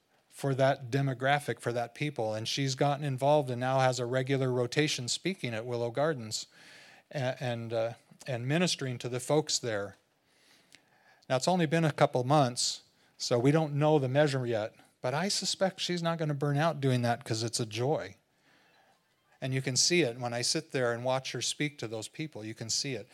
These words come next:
The same is true for Joe and Lindsay Chumley. So, a lot of you may not know them 'cause they're always doing stuff. They're either over at Willow Gardens or they're upstairs ministering to the kids. Um, but the same thing. In fact, Joe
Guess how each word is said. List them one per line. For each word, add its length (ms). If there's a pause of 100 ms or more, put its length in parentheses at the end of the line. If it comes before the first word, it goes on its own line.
(220)
The 80
same 320
is 120
true 280
for 160
Joe 260
and 100
Lindsay 300
Chumley. 520
So, 260
a 40
lot 220
of 100
you 100
may 120
not 220
know 180
them 240
'cause 200
they're 180
always 200
doing 280
stuff. 300 (520)
They're 140
either 220
over 240
at 80
Willow 260
Gardens 580 (280)
or 180
they're 140
upstairs 540
ministering 420
to 60
the 100
kids. 580 (500)
Um, 420 (460)
but 220
the 80
same 260
thing. 400 (380)
In 100
fact, 320 (340)
Joe 480